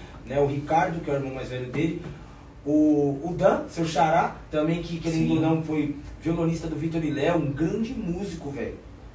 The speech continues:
Speaker 1: Bidestro, toca dos dois lados do violão, mas no marketing ali mesmo, que trouxe as meninas lá, na época, com o Instagram estourado, ninguém nem pensava na época,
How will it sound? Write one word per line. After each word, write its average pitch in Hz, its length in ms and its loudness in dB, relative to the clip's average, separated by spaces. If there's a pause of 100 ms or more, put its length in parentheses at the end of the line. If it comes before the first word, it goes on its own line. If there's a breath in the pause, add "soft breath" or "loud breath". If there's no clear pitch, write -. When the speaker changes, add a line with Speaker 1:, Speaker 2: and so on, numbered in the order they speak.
(180)
Speaker 1:
Bidestro, 165 520 0
toca 147 240 0
dos 139 140 -4
dois 170 200 -4
lados 156 180 -2
do 139 40 -6
violão, 151 380 -2 (280 loud breath)
mas 160 320 0
no 196 120 -4
marketing 185 460 -4
ali 165 120 0
mesmo, 156 260 0
que - 100 -8
trouxe 160 300 -6
as 160 100 -4
meninas 160 540 -2
lá, 143 360 -2 (140)
na 131 140 -4
época, 156 340 -2
com 139 80 -8
o 139 60 -8
Instagram 143 360 -2
estourado, 143 680 2 (420 loud breath)
ninguém 277 160 -8
nem 302 120 -6
pensava 233 600 2
na 202 100 0
época, 196 480 0